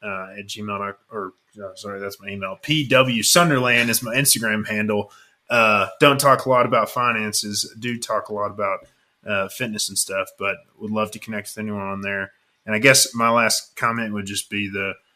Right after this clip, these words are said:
reiteration of that quote, "We all get what we want, and if you don't,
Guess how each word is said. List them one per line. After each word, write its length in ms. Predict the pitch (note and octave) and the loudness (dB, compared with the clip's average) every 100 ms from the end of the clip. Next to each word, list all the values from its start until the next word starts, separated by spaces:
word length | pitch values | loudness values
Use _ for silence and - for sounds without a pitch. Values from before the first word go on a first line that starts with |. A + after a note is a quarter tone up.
| _ _ _ - | _ _ _ -12
reiteration 640 | G#2 G#2+ G#2 G2+ G2+ G#2+ | -4 -2 -2 -2 -2 -4
of 40 | G2 | -8
that 100 | F#2+ | -4
quote, 240 | A#2 A2 | -2 0
"We 100 | G#2+ | 2
all 140 | G2+ G2 | 0 -2
get 180 | G2 | -6
what 100 | G2+ | -6
we 160 | G2+ G2 | -6 -6
want, 400 | G2+ G#2 G2+ - - | -4 -4 -4 -8 -16
and 80 | G2+ | -16
if 140 | - | -16
you 60 | F#2 | -10
don't, 380 | G2 G2 F#2+ | -6 -6 -8